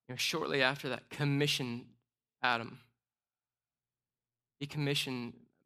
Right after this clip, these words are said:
man and woman, you know, subdue the earth, or, or in other words, dominate, cultivate, commune, and multiply, the four purposes of man.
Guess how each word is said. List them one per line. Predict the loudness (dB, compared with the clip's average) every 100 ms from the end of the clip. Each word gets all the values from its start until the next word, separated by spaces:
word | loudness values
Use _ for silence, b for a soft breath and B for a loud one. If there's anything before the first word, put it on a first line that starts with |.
| -4
man | 0 0
and | -2 -2
woman, | -4 -4 -8 -12 _ _ _ _ _ _
you | -10
know, | -10 -12 _ _ _ _ -10
subdue | -8 -6 -4 -2
the | 0
earth, | 0 -2 -6 -14 _ _ -8
or, | -6 -6 -8
or | -6 -2
in | 0
other | 0 0
words, | -2 -2 -4
dominate, | 2 4 4 0 -4
cultivate, | -2 -2 -2 -4 -8 -8
commune, | -6 -4 -4
and | -4 -4
multiply, | -4 -6 -8 -6 -4 -6
the | -14
four | -8 -8
purposes | -6 -12 -10 -10 -10
of | -10
man. | -4 -4 -4